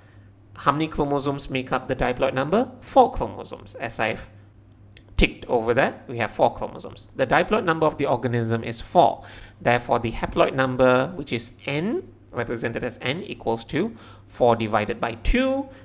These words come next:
where you have two chromosomes. Simple as that. But if you're still not so sure, let's try this again. I'm gonna make up another made-up organism where you have a flying cat, and this flying cat over here, as an example, let's see, how many chromosomes do you have here?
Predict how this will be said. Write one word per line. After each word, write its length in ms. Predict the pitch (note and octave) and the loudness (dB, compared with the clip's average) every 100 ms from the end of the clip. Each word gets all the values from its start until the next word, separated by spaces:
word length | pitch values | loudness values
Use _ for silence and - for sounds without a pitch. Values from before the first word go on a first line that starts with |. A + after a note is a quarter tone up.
| - | -18
where 280 | - A2+ A2 | -4 0 0
you 140 | A2+ | -2
have 280 | F3 C3+ - - - | -8 -10 -10 -18 -8
two 200 | - - | -4 -4
chromosomes. 640 | - F#2 - - - - - - | -6 -12 -12 -14 -14 -18 -18 -10
Simple 400 | - - A#2+ - | -10 -8 -10 -10
as 140 | - | -10
that. 320 | - - - - - - - - - - - | -12 -12 -16 -20 -20 -20 -20 -20 -20 -20 -14
But 220 | - D#3 F3 | 2 4 4
if 120 | E3+ | 6
you're 120 | E3 | 4
still 240 | E3 B3+ | 6 4
not 220 | C4+ A3+ G#3+ | 6 4 4
so 80 | |
sure, 360 | G3 - A3 A#2 | 4 6 6 6
let's 240 | B2 C#3+ - | 2 0 0
try 260 | - B2 | 0 0
this 180 | A#2+ A#2 | 0 -4
again. 260 | - A#2 - - - - | -8 -10 -12 -16 -20 -2
I'm 140 | - G3 | 0 4
gonna 180 | B3+ C#4 | 4 4
make 240 | A#3+ A#3 | 2 2
up 100 | G#3+ | 0
another 360 | E3+ F3 G3 F#3+ | 2 2 4 2
made-up 340 | C3+ B2+ A#2 | 2 0 -2
organism 640 | - A#2+ B2 A#2+ A#2+ G3 | -4 -4 -4 -2 -2 -2
where 100 | C#3+ | 0
you 120 | A#2+ B2 | -2 -4
have 160 | B2 | -6
a 40 | B2+ | -6
flying 460 | - D3 E3+ E3 | -6 -6 -6 -10
cat, 400 | - C#3+ A3 A#3+ - - - | -4 -2 -2 -4 -12 -16 -10
and 180 | - D#3+ | -2 2
this 220 | A3 C#4+ | 2 2
flying 400 | - F#3+ F#3 F3+ | 2 2 2 2
cat 280 | F#3 F#3 - - | -2 -4 -2 0
over 300 | C#3+ B2+ B2 | 0 0 -2
here, 240 | - D3+ | -2 -2
as 180 | - C#3 | -2 -2
an 100 | B2+ | -2
example, 760 | A#2+ - G#2+ - E3+ - - - - - | -4 -4 -6 0 0 0 -8 -20 -16 -2
let's 180 | D#3+ - | 2 2
see, 300 | - - - - - | 2 -4 -18 -20 -10
how 100 | - | -4
many 140 | F3+ | -2
chromosomes 560 | A3+ F3+ E3+ E3 E3+ E3+ | 0 2 2 2 0 -2
do 100 | D#3 | -4
you 120 | D#3 | -6
have 280 | C#3 F3 G3+ | -4 -6 -6
here? 220 | - - | -8 -10